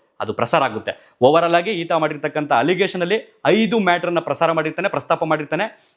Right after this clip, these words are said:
ಇಂಟರ್ವ್ಯೂಗೆ ಬರೋದಿಲ್ಲ ಆತ ಅಂತ ನಾನು ಬರ್ತೀನಿ ಅಂತ ಒಪ್ಕೊಂಡಿದ್ದೀನಿ. ಅದಕ್ಕೆ ಸಂಬಂಧಪಟ್ಟ ದಾಖಲೆಗಳನ್ನ ಸಬ್ಮಿಟ್ ಮಾಡಿದ್ದೀನಿ. ನನ್ನ ಮೇಲೆ ಥ್ರೆಟ್ ಮಾಡಿದ್ರು ಅಂತ ಹೇಳಿದ್ರು, ಥ್ರೆಟ್ ಮಾಡ್ದವ್ನು ಯಾರು ಅನ್ನೋದನ್ನು ಪ್ರಸಾರ ಮಾಡಿದ್ದೀನಿ.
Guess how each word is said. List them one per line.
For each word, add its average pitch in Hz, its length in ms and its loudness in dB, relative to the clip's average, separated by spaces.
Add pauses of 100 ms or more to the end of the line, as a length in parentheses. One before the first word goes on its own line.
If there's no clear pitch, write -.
(120)
ಇಂಟರ್ವ್ಯೂಗೆ 160 520 2
ಬರೋದಿಲ್ಲ 170 400 2
ಆತ 143 200 0
ಅಂತ 113 200 -8 (600)
ನಾನು 113 200 2
ಬರ್ತೀನಿ 127 320 2
ಅಂತ 160 100 -4
ಒಪ್ಕೊಂಡಿದ್ದೀನಿ. 147 540 0
ಅದಕ್ಕೆ 131 220 -6
ಸಂಬಂಧಪಟ್ಟ 131 420 0
ದಾಖಲೆಗಳನ್ನ 127 560 0
ಸಬ್ಮಿಟ್ 117 340 -6
ಮಾಡಿದ್ದೀನಿ. 104 640 -4
ನನ್ನ 156 120 4
ಮೇಲೆ 165 160 4
ಥ್ರೆಟ್ 202 340 2
ಮಾಡಿದ್ರು 170 280 4
ಅಂತ 139 80 -2
ಹೇಳಿದ್ರು, 117 220 -4
ಥ್ರೆಟ್ - 460 -2
ಮಾಡ್ದವ್ನು 147 280 2
ಯಾರು 190 240 6
ಅನ್ನೋದನ್ನು 165 300 -2
ಪ್ರಸಾರ 131 240 -6
ಮಾಡಿದ್ದೀನಿ. 113 560 -6